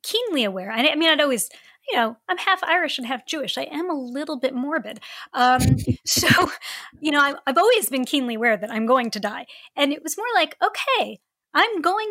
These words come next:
Speaker 1: to die. I'm definitely going to die. I don't know how long I have. What do I wanna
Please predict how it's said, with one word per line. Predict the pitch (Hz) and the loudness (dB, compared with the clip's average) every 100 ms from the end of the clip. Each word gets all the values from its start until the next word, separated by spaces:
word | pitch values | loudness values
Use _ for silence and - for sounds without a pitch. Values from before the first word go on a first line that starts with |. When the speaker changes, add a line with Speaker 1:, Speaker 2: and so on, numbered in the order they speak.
| 381 | -6
Speaker 1:
to | 311 | 2
die. | 302 233 220 | 4 2 -2
I'm | 233 285 - - | -2 -4 -4 0
definitely | 480 494 440 370 | 0 0 -4 0
going | 302 294 269 | 2 0 -2
to | 220 | -4
die. | 185 185 247 | -4 -6 -6
I | 294 - | -6 0
don't | 427 508 | 0 2
know | 381 | 0
how | 285 254 | 2 0
long | 220 208 196 | 2 -4 -4
I | 185 | -6
have. | 185 185 185 247 285 _ _ _ - | -4 -4 -6 -10 -12 _ _ _ -2
What | 277 403 | 0 2
do | 480 508 | 4 4
I | 392 | 4
wanna | 320 330 254 | 2 2 0